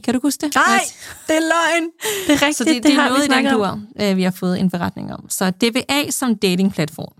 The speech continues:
Speaker 2: Wow.
Speaker 1: Hej piger. Tak for en skøn pods-, podcast og fællesskab, der får en til at føle sig mindre alene på det barske datingmarked.
Speaker 2: Åh,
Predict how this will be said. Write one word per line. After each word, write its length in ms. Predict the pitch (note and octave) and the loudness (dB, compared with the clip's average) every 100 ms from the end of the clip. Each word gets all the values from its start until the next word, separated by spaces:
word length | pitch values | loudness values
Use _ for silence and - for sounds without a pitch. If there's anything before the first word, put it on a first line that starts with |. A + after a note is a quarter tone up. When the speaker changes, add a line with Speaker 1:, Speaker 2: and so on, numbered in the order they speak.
| _ - | _ -10
Speaker 2:
Wow. 280 | C3+ F3+ E3+ - - _ - | -6 -8 -10 -16 -20 _ -2
Speaker 1:
Hej 140 | A3+ C4 | -2 -2
piger. 320 | F3+ D#3 F3 - _ | -2 0 -2 -6 _
Tak 260 | - A#3+ A#3 | -4 -4 0
for 80 | A#3+ | -2
en 80 | |
skøn 280 | G#3+ - G3 | -2 -4 -6
pods-, 340 | - G#3 - - _ | -4 -6 -6 -8 _
podcast 500 | - B3 C4 A#3 A#3 _ | -4 -2 -2 -2 -4 _
og 100 | A3 | -4
fællesskab, 560 | - B3+ A#3 - G3 F#3 | -2 -2 -2 -4 -4 -2
der 40 | F#3+ | -6
får 140 | - | -6
en 160 | A3 A3 | -6 -6
til 120 | - | -6
at 60 | G#3 | -4
føle 240 | G3 F#3 | -2 -2
sig 120 | G#3 | 0
mindre 240 | G3+ A#3 B3+ | 0 0 0
alene 320 | G3+ F3+ F#3+ | 0 0 -2
på 100 | G#3 | -2
det 140 | G3 | -4
barske 440 | - E3+ E3 - F3 | -2 -2 -2 -2 -6
datingmarked. 560 | - - - - F#3 | -6 -10 -12 -8 -4
Speaker 2:
Åh, 60 | F3+ | -4